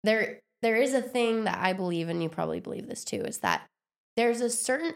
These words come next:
energy that attracts people to talk down on you. There's a certain energy that attracts those people to even, they can feel that you will accept it.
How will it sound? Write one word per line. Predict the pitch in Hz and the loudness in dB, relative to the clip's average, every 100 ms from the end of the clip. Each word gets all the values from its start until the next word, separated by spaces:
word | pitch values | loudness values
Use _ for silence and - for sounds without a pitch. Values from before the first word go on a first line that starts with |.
| - | 0
energy | 220 220 196 196 | 2 2 0 -2
that | 185 185 - | 0 0 -2
attracts | 202 - 202 214 - | -6 -4 -4 -4 -6
people | 214 208 202 | -6 -6 -6
to | 196 - 202 190 185 | -6 -2 0 0 -2
talk | - 185 180 | -2 -4 -2
down | 180 170 | 0 0
on | 170 175 | 0 -4
you. | - - - _ _ _ _ _ _ _ _ _ - - - | -6 -10 -12 _ _ _ _ _ _ _ _ _ -20 -20 -6
There's | 202 196 | -2 0
a | |
certain | 196 277 277 | 0 0 0
energy | - 226 220 196 202 | 0 2 2 2 2
that | 180 - | 2 0
attracts | 185 - 190 185 - - - _ _ _ | -4 0 0 0 -4 -8 -10 _ _ _
those | 214 214 | 0 0
people | - 302 302 196 | 0 -2 0 -2
to | - - | -2 -4
even, | 220 220 208 | -2 0 0
they | 202 | 0
can | 202 196 | 0 -4
feel | - - 214 208 190 | -4 -10 -2 0 0
that | 175 160 185 | 0 -2 0
you | 185 | -2
will | 185 170 | -2 -4
accept | 165 - 175 175 190 | -4 -4 -4 -6 -10
it. | 202 - | -10 -12